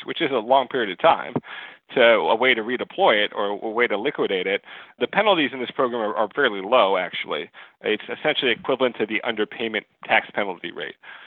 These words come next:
that you get for having a deferral, basically, of that original capital gains,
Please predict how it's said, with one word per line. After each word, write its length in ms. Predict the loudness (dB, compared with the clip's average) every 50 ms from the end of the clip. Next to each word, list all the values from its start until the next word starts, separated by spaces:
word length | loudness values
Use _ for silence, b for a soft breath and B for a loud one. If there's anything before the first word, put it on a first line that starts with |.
| B B
that 160 | -4 -4 -4
you 120 | -6 -8
get 200 | 0 0 0 0 0 -2
for 140 | -4 -4
having 280 | -2 0 -2 -2 -2 -6
a 60 | -6
deferral, 560 | -8 -8 -8 -2 0 4 6 6 6 6 4
basically, 640 | 4 0 0 -2 -4 -6 -10 -6 -2 -2 0 0 -2 -4 -8 B B B B B B B B _ 2
of 180 | 4 4 4 4 4
that 140 | 2 4 4
original 480 | 2 2 2 0 0 0 0 0 0
capital 440 | 0 2 2 2 2 2 2 -2 -4
gains, 540 | -4 0 0 2 2 2 0 -2 -6 -10 -14